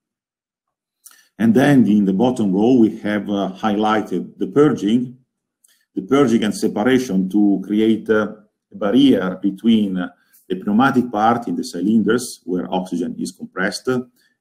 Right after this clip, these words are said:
and the mechanical part in the crankcase where we have the mechanical movement and the lubrication of the crankshaft.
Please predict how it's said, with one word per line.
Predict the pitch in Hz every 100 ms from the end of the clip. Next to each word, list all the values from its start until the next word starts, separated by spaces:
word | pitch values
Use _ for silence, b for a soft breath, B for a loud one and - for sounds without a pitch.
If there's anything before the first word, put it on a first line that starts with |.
| _
and | 110 107
the | 95
mechanical | 90 - 131 120 98 90
part | 104 95 - -
in | 85
the | 80
crankcase | - 110 90 85 95 95 104 - _ _ _
where | 101 95
we | 92
have | 92 92 92
the | 85
mechanical | 85 - 92 92 92 87
movement | 95 92 92 95 92 -
and | 92
the | 95
lubrication | 98 90 92 95 95 92
of | -
the | 80
crankshaft. | - 78 - - _